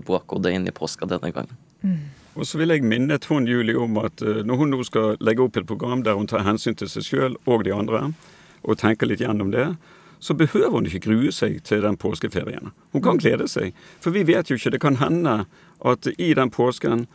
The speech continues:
Speaker 3: så finner hun sitt livs kjærlighet. Altså, altså, det kan være en god tanke å ta med seg, sånn at hun er litt åpen når hun kommer hjem der til denne lille byen, og jeg har ikke vært der på lenge.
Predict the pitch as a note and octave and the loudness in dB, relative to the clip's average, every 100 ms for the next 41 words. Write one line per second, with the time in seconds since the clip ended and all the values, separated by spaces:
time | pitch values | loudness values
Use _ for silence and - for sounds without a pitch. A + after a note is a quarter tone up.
0 | - - D3 C#3+ D3+ A#2 A2 A2+ - C#3 | -18 -2 0 2 2 2 0 -2 0 -2
1 | - - A#2 B2+ A2 - - - C#4 F#3 | 0 2 2 2 0 -2 -10 -4 -2 -2
2 | - - - - - G3+ - - - A#3+ | -4 -2 -2 0 2 2 0 0 0 2
3 | D3+ - C3 B2+ - A2+ - - - - | 0 0 0 0 -2 -4 -6 -18 -6 -2
4 | D#3+ D3+ D3+ C#3+ - C3+ D3 C#3+ - C3+ | 4 4 6 4 4 6 6 6 2 0
5 | A2 A#2+ A#2+ B2 C3+ A2+ G#2+ - - E3 | 2 2 4 4 4 2 2 0 0 2
6 | D3 C3 C3 A#2 C3 A#2+ G2+ F#2+ - - | 2 2 2 2 2 4 2 -2 -10 -20
7 | - - - A#2 A2+ G#2+ G#2+ - A#2+ B2+ | -20 -6 2 4 6 4 2 0 0 0
8 | - A#2+ A#2+ A#2 G#2+ A2 A#2 A2 | 2 2 2 2 2 2 2 0